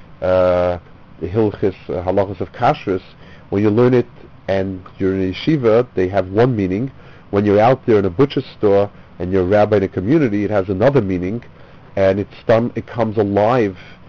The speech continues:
and real when you're dealing with that, and, um,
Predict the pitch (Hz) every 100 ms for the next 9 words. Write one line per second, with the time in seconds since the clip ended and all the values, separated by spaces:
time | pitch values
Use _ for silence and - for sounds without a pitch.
0 | - - 92 101 127 113 101 92 104 101
1 | 98 87 107 101 92 - 87 110 - -
2 | - - - 95 95 92 - 98 98 98
3 | 98 98